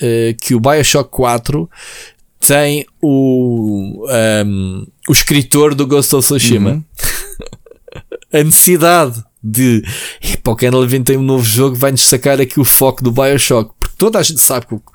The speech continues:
Speaker 1: o que o grande mentor do Bioshock é o Ken Levine, tanto que o Bioshock dois é treta porque não foi feito por ele. Foi, ele, ele ta-, já estava a fazer o, o,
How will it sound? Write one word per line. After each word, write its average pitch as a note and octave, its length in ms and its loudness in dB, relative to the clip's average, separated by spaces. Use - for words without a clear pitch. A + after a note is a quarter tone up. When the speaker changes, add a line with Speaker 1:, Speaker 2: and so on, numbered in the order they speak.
Speaker 1:
o A3 80 -18
que - 140 -4
o G#2 120 -2
grande D3+ 320 2
mentor B2+ 400 2
do A#2+ 80 4
Bioshock B2 640 2
é - 40 2
o A2+ 40 -4
Ken C3 160 0
Levine, A2+ 400 0
tanto C#3+ 200 0
que - 60 -4
o - 20 0
Bioshock C#3+ 400 0
dois C#3 240 2
é C3 80 2
treta C3 380 0
porque - 200 -2
não A#2+ 100 0
foi B2+ 120 2
feito A2+ 260 -2
por A2 140 -4
ele. A2+ 240 0
Foi, A2+ 280 0
ele, A2+ 260 0
ele A2 160 -2
ta-, A2+ 180 -2
já A#2+ 120 0
estava A#2 240 0
a - 40 0
fazer A2+ 380 0
o, A2 280 0
o, G#2 880 -2